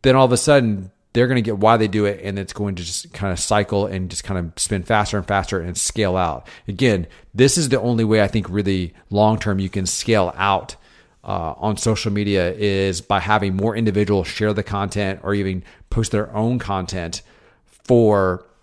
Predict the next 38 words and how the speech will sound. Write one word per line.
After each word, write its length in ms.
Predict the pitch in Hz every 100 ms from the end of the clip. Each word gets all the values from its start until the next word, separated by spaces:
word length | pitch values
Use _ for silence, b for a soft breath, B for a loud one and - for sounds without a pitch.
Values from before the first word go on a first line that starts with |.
| 170 147
whatever 440 | 104 120 120 110
it 60 | 107
is 180 | 104
that 160 | 92 90
you're 80 | 98
trying 240 | - 107
to 60 | 95
communicate 460 | - 101 92 98
to 120 | - 95
your 180 | 92
audience. 460 | 78 90 92 78 -
And 140 | 95
that's 200 | 104 107
what 220 | 113 110 95
you 80 |
want 220 | 92 107 92
the 60 |
ministers 460 | 92 92 90 101 -
to 80 | 82
do. 120 | 101
You 220 | 85 95
don't 200 | 95 117
want 140 | 123
them 100 | 120
to 80 | 101
be 80 | 95
this 180 | 95 -
isolated 500 | 104 110 - 107 95
thing 160 | 107 95
by 80 | 87
which 160 | 90
they 60 | -
have 100 | 95
their 120 | 104
own 140 | 127 156
little 100 | 135
private 320 | 135 127 113
accounts 360 | - 110 101